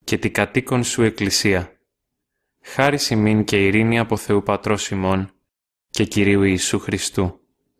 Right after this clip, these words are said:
Ευχαριστώ το Θεό μου, πάντοτε μνήαν σου ποιούμενος επί των προσευχών μου, ακούων σου την αγάπην και την πίστην, ειν έχεις προς τον Κύριον Ιησούν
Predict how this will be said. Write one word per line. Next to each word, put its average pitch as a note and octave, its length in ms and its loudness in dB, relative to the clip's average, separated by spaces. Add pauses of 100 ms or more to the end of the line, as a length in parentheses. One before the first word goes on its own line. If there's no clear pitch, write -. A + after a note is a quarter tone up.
(680)
Ευχαριστώ A2 680 -2
το C#3+ 120 -2
Θεό G#2 340 2
μου, F#2+ 280 -2 (520)
πάντοτε A#2+ 440 0
μνήαν A2 420 4
σου - 200 -8
ποιούμενος G2 720 0
επί - 200 -4
των G2 180 0
προσευχών G#2+ 600 -2
μου, F#2 240 -4 (680)
ακούων B2+ 480 0
σου B2 160 -4
την A2 180 0
αγάπην G#2 540 0 (440)
και G#2 120 -2
την G2 220 0
πίστην, G#2+ 500 -2 (540)
ειν A#2 200 2
έχεις A#2 300 -2
προς - 200 -4
τον G#2 180 -2
Κύριον A#2+ 380 2
Ιησούν G2 580 0